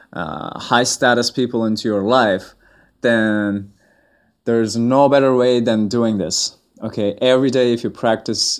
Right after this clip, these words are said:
living in the moment, this is something that the most successful, the best people are doing, consciously or unconsciously. They might be going into swimming. Almost all successful people have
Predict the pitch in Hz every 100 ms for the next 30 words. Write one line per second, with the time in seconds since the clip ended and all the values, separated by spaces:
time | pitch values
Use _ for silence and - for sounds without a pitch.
0 | - 98 104 117 123 123 123 117 117 110
1 | 98 104 127 113 - - 120 117 113 101
2 | 92 - - 85 - 95 107 120 - -
3 | 101 - 104 - 98 92 - 113 113 -
4 | - 107 104 101 87 101 95 82 - -
5 | - - _ - 131 127 123 - 120 104
6 | - 113 107 104 92 85 - 92 85 101
7 | 110 113 113 95 117 113 110 104 92 -
8 | 120 131 131 139 - _ _ _ _ _
9 | _ - _ _ _ _ _ _ - 139
10 | 151 139 - - 135 147 147 139 - -
11 | - 113 - 107 98 104 98 87 92 107
12 | 101